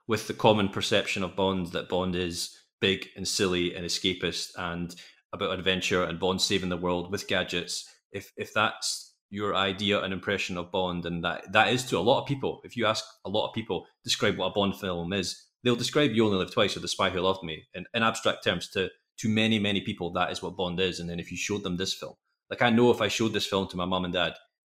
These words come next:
they would be, "That's not Bond. Is this a Bond film? It's, it's not proper Bond." I think a lot of people would think that, but it's, it's so worthwhile revisiting and, and trying to like. I know you shouldn't have to try to like a film, but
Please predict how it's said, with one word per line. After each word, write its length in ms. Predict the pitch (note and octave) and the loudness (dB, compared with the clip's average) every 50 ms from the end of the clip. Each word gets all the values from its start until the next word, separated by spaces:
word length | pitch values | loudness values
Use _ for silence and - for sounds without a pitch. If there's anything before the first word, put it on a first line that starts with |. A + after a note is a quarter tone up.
| _ _ | _ _
they 100 | - G2+ | -2 -2
would 140 | F#2+ F#2 F2 | -2 -2 -2
be, 380 | F2 F#2 F2+ F2+ F2 E2+ - - _ _ _ _ _ _ _ _ _ _ _ _ - - - _ - | -2 -2 0 0 -2 -4 -6 -14 _ _ _ _ _ _ _ _ _ _ _ _ -20 -20 -16 _ -10
"That's 200 | G2+ - - - | -10 -8 -6 -4
not 140 | A3 - | -6 -6
Bond. 260 | - - - A2 C3 - _ _ _ - | -6 -10 -12 -12 -14 -16 _ _ _ -18
Is 100 | - F2+ | -12 -8
this 160 | G#2 D#3+ - - | -6 -4 -4 -2
a 40 | |
Bond 260 | A3+ A3 A#3 B3+ B3+ C4 | -2 0 0 0 0 0
film? 240 | - D4 C#4 A3 | -2 -2 -2 -2
It's, 220 | - - - - - | -6 -8 -10 -12 -12
it's 160 | - - - | -12 -8 -4
not 160 | F3 - - - | -4 -4 -4 -4
proper 240 | - F#2 - - | -8 -8 -6 -6
Bond." 240 | F#2 G2 G2+ F2 E2 - - - _ _ - | -6 -4 -4 -4 -4 -8 -18 -20 _ _ -12
I 40 | - | -8
think 160 | - - C3 | -4 -2 0
a 60 | B2+ | 2
lot 400 | A2 G#2+ A2+ A#2 B2 B2 A#2 - | 2 4 6 8 8 8 8 8
of 80 | - - | 2 -2
people 280 | A2+ G2+ - G#2+ F#2 F2 | -4 0 2 2 2 2
would 120 | F#2 F2+ | 0 -4
think 280 | - - A2 G#2 - - | -2 -2 -2 -2 -2 -6
that, 140 | F#2 - - - | -8 -8 -6 -8
but 140 | - - - | -8 -6 -6
it's, 400 | D#2+ - - - - - - - _ _ _ _ _ - | -6 -6 -6 -8 -8 -10 -14 -20 _ _ _ _ _ -8
it's 180 | A#2+ A#2 A2 - | -6 -4 0 0
so 380 | - - - C3+ C3 C3 A#2+ | 2 4 6 8 8 8 10
worthwhile 600 | A2+ A#2+ A2+ G#2+ - - G2+ G#2+ G#2 G2+ F#2+ F#2 F2 | 10 8 8 8 4 0 2 4 6 6 6 4 2
revisiting 640 | F2 G2 F#2+ F2+ G2 F#2+ F#2+ F2+ C2+ E2+ E2+ E2+ - - | 2 0 2 4 2 2 2 0 -2 -2 -6 -8 -8 -6
and, 240 | G2+ F2+ F2 F2 F2 - _ _ _ _ _ _ _ - | -6 -4 -4 -6 -8 -12 _ _ _ _ _ _ _ -8
and 160 | G2+ F#2+ F#2+ | -6 -4 -4
trying 580 | - - - - A2 A2 B2 A#2+ A2 G2+ F#2+ - | -2 -2 2 6 6 8 8 8 6 4 2 0
to 100 | - - | -2 0
like. 320 | G#2 A#2 G#2 E2+ - - | 2 2 0 0 -2 -2
I 40 | G2+ | 0
know 60 | A2+ | 2
you 120 | B2+ A#2 G2+ | 4 4 4
shouldn't 240 | - - G#2 - G2 | 2 0 -2 -4 -8
have 120 | F#2 - | -10 -12
to 60 | - | -10
try 320 | - - - G#2+ G2 G2 F#2+ | -10 -6 -2 0 0 0 0
to 120 | - F#2+ | -2 -2
like 180 | F2+ F2 E2+ - | -4 -4 -4 -6
a 40 | |
film, 280 | - - A2 A2 G2 F2+ | -6 -2 0 0 2 2
but 120 | F2+ - | 0 -2